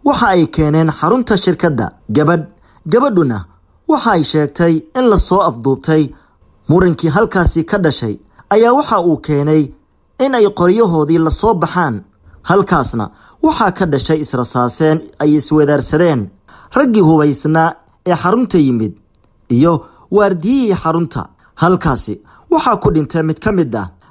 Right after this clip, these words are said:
labadii nin, halka midka kalena uu goobta isaga tegay. Ciidanka booliiska Soomaaliyeed ayay saraakiisha shirkadda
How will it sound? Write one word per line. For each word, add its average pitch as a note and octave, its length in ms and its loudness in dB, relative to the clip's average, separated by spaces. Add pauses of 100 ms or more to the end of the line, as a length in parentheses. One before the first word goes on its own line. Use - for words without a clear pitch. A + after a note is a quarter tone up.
labadii D#3+ 480 2
nin, A#2 260 -4 (200)
halka A#3 320 0
midka B3 300 -2
kalena D#3 500 0 (200)
uu F#3 100 4
goobta F3 380 0
isaga C#3+ 320 -4
tegay. G#2+ 380 -4 (240)
Ciidanka D#3+ 400 2
booliiska D#3 480 0
Soomaaliyeed A2+ 640 -2 (360)
ayay F3+ 200 4
saraakiisha F#3 680 -2
shirkadda D#3 520 -4